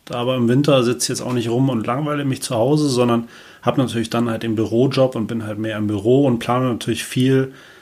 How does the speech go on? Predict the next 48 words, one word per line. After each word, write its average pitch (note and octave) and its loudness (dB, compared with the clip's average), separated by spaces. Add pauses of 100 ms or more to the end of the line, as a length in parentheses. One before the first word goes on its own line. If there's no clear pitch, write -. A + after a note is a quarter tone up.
(240)
für - 0
die A2+ 4
kommende D3 6
Saison, B2+ 2
plane A#2+ -2
also, A2 -2
äh, A2 -6
wo A#2+ -2
geht's A2 -4
nächstes A2+ -4
Jahr G#2+ 0
hin, C3+ 4
da A#2+ 0
müssen A2+ -4
ja G#2+ -8
auch G#2+ -12
Standflächen C3+ 0
gebucht A#2+ 0
werden, A#2 0
Fähren, A#2+ 0
Hotels, B2+ -2 (420)
kümmere D3+ 6
mich C3+ -2
um B2+ 0
die A#2 -2
Athleten, C#3+ 2
die B2+ 0
wir B2+ -2
nächstes B2 -2
Jahr B2+ -2
unterstützen, A#2+ -2 (100)
arbeite B2 0
mit A2+ 0
denen A#2 2
halt A2+ -2
die A2+ -12
Bestellungen B2 2
aus, A2 -2
guck, - -2
dass A2 -6
es A2 -4
halt A2+ -8
alles A#2 -2
auch D3+ -10
da B2 -2
ist, - -4
das A#2 -6
Material, A#2+ -4